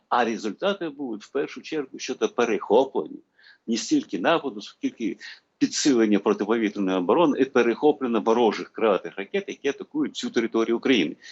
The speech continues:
Оці літаки можуть дуже швидко перекидатися з одного місця в інше. Це ж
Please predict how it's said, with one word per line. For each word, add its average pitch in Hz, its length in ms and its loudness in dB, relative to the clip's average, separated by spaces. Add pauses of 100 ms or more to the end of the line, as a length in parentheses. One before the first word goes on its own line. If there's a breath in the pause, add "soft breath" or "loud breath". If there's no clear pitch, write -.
(120 loud breath)
Оці 131 440 2
літаки 98 360 -4
можуть 95 380 -4
дуже 113 220 -2
швидко 92 420 -2
перекидатися 92 680 0 (220 loud breath)
з - 60 -6
одного 170 300 4
місця 151 320 0
в 143 80 -2 (180)
інше. - 360 -4 (960 loud breath)
Це 98 140 6
ж - 180 -2